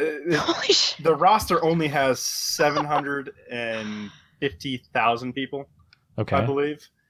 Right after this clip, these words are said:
Speaker 1: So it's almost a half of the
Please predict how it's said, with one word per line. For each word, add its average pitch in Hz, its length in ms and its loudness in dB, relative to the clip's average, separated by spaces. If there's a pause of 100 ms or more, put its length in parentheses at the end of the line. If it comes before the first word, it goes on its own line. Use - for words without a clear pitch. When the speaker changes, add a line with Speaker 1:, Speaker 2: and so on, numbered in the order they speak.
(400)
Speaker 1:
So 107 720 -2 (1000)
it's - 680 -6 (100)
almost 190 840 -2 (760)
a 143 100 2
half 165 460 4
of 143 180 -6
the 117 480 -4